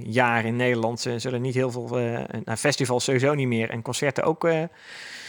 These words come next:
tot het einde van het jaar voorlopig niet plaatsvinden. Dus, eh,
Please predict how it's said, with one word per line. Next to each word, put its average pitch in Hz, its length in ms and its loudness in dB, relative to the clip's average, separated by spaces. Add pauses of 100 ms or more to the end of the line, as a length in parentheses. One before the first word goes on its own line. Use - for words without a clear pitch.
(300)
tot 165 140 -2
het - 40 -2
einde 151 180 6
van 156 100 0
het 151 100 0
jaar 151 180 8
voorlopig 151 280 4
niet 151 140 0
plaatsvinden. 160 680 4
Dus, 139 280 -4
eh, 123 220 2